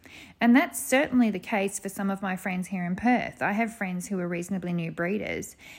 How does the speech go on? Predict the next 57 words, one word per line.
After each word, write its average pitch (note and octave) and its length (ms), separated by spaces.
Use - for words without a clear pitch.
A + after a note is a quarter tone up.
and G3 180
they G3 120
have G#3 200
been G#3+ 220
able E3 320
to - 160
use E3 340
my D#3+ 240
old D#3+ 240
stud C#3 240
cats. - 440
They've G#3+ 240
been G#3 160
able F#3 200
to F3 80
take F3 260
advantage F3 400
of E3+ 80
the E3+ 80
fact F3+ 320
that B3+ 140
I've F#3 340
kept - 300
cats - 360
a E3 40
bit D#3+ 200
longer E3 500
and G3 160
they've F3+ 180
been F#3+ 160
able F3 280
to F3 100
get F3 160
a F3 80
little E3+ 200
bit E3+ 140
of E3 80
a F3 40
head D#3+ 260
start - 420
that F#3+ 220
way. B2 260
So C4 160
it's D4+ 140
something G4+ 320
to F#4+ 60
think B3 240
about. F#3+ 300
It G3+ 100
is B3+ 140
a C4+ 60
bit B3+ 200
controversial. G#3+ 720
You F3+ 80
know, E3+ 140
should G#3+ 320
you, G#3+ 320